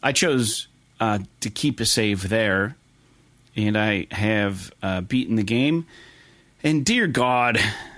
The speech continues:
this <laughs> ga-, so good. It's so good. Like,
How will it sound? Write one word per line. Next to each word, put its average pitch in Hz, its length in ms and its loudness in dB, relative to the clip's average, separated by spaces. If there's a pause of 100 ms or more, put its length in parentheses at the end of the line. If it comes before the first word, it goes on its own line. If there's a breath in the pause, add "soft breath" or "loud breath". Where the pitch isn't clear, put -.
this 180 160 0
<laughs> - 0 -
ga-, - 760 0 (1040 loud breath)
so 170 380 2
good. 107 480 2 (320)
It's 139 260 2
so 151 720 2 (540)
good. 113 440 2 (380)
Like, 117 320 -2